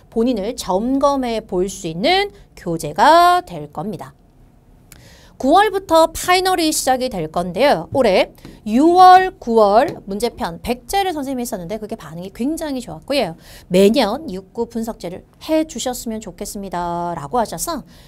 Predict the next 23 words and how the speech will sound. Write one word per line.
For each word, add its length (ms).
피디에프로 640
해서 380
육구 260
분석제를 720
시작으로 600
본격적인 760
파이널이 800
시작이 760
될 280
겁니다. 440
올해 340
컬 320
모의고사가요. 960
유월 520
평가원 920
대비 560
그리고 480
구월 420
평가원 800
대비 440
그리고 360
파이널에서 880
약 260